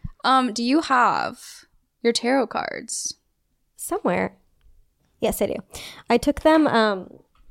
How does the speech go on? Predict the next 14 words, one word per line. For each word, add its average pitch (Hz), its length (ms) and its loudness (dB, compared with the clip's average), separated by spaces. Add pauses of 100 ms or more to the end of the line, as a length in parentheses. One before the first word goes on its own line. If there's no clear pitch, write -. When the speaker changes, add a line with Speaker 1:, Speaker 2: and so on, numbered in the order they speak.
(240)
Speaker 2:
to - 120 -2
my 214 100 2
photo 403 300 4
shoot - 240 2
on 190 180 -2
Thursday. - 640 -4 (380)
Speaker 1:
Because 247 200 0
we 285 160 0
are 320 120 4
an 247 160 0
hour 214 260 0
in. - 440 -2 (680)
Speaker 2:
Oh 320 60 2
my 480 100 6